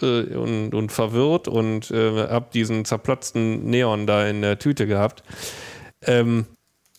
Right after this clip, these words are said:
ich muss halt sagen, dass das schon eine Lektion war,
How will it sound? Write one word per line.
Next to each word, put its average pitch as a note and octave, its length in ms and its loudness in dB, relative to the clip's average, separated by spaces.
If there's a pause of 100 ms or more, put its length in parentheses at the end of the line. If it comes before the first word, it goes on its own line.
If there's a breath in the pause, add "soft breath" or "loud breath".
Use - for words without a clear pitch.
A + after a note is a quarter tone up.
ich - 160 -4
muss A3 220 4
halt E3 180 2
sagen, G3 480 2 (560)
dass C#3+ 160 0
das D#3 220 0
schon G3 320 2
eine D#3+ 100 4
Lektion F#3 720 2
war, G#2+ 460 2